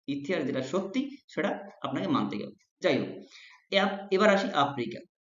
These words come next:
তাহলে ইসলামিক ন্যাটো যদি হয়, আফ্রিকার সাথেও কিন্তু ভারতের সম্পর্ক যথেষ্ট মজবুত। অর্থাৎ আমি এইটা বোঝাতে চাইলাম যে যদি ন্যাটো তৈরিও হয়, তাহলে সেক্ষেত্রে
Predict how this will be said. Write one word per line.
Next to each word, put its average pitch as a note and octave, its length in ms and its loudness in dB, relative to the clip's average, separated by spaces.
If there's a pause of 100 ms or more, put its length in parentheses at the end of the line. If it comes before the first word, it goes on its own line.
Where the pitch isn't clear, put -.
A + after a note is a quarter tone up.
(240)
তাহলে - 380 -4 (120)
ইসলামিক A3+ 400 6
ন্যাটো G#3 200 4
যদি G3 200 4
হয়, C3 300 6 (420)
আফ্রিকার F#3+ 480 2
সাথেও F#3+ 320 -2
কিন্তু F3+ 180 -4
ভারতের B2+ 340 -2
সম্পর্ক C3 580 -4 (280)
যথেষ্ট C3+ 440 0 (380)
মজবুত। A#2+ 480 4 (260)
অর্থাৎ D3+ 540 2 (260)
আমি D#3 320 2
এইটা E3 220 4
বোঝাতে G3 300 4
চাইলাম C3+ 360 2 (320)
যে C3 340 2 (280)
যদি F3 280 8
ন্যাটো B2+ 300 2
তৈরিও E3 460 2
হয়, C#3 320 6 (320)
তাহলে D3 400 2
সেক্ষেত্রে F#3 560 0